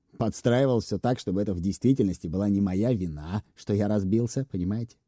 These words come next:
И брал одну из этих машин, и бах! <laughs> Влетал на ней в одну из этих трибун или еще куда-то,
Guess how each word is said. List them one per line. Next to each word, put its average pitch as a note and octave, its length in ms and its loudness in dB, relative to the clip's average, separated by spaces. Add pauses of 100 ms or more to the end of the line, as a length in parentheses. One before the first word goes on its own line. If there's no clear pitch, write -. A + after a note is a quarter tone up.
(1000)
И E3 100 10
брал G3 340 6
одну F#3+ 220 4
из F3 100 4
этих D#3+ 220 2
машин, E3 560 4 (300)
и C#3 120 8
бах! E3 1160 4 (480)
<laughs> - 720 0
Влетал E3+ 540 4
на G3 100 2
ней F#3+ 140 4
в C3 60 4
одну B2+ 240 4
из C3 100 4
этих B2 240 0
трибун A2 420 2
или B2 160 4
еще F#2 280 -2
куда-то, G2+ 460 -6